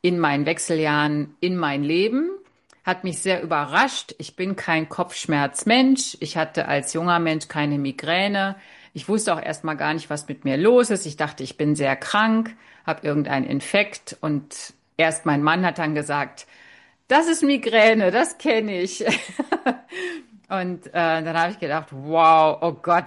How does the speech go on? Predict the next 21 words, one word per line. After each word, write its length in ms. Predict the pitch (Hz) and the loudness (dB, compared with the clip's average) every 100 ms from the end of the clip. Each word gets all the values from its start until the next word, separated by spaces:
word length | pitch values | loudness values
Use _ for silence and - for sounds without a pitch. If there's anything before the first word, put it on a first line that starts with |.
| 131 | -2
was 260 | 175 185 | -4 -2
ein 300 | - 160 170 | -4 -2 -2
Leid, 640 | 156 170 180 180 165 160 - | -2 0 0 -2 -8 -12 -12
ey, 200 | 156 143 | -10 -8
was 260 | 175 185 | -8 -8
für 80 | - | -4
eine 260 | 143 165 165 | -2 -2 -6
Schmerzen, 840 | - - 170 170 185 175 - 185 | -10 -8 -2 -2 -2 -4 -8 -6
was 200 | 156 170 | -4 -2
ein 300 | 175 165 170 | -4 -6 -6
Horror 600 | 196 190 139 143 147 185 - _ - | -2 -2 -2 -2 -2 -4 -8 _ -12
mit 180 | 185 185 | -10 -8
den 120 | 165 | -6
ganzen 280 | 175 185 165 | -6 -6 -8
Begleitsymptomen." 880 | 151 139 139 - 143 - 143 135 135 | -4 -2 -2 -4 -8 -8 -8 -6 -6
Und 100 | 147 | -4
dann 180 | 165 | -4
hab 120 | 165 160 | -4 -4
ich 140 | 147 | -6
ein 120 | 151 | -6
bisschen 460 | 151 151 151 147 | -6 -6 -4 -4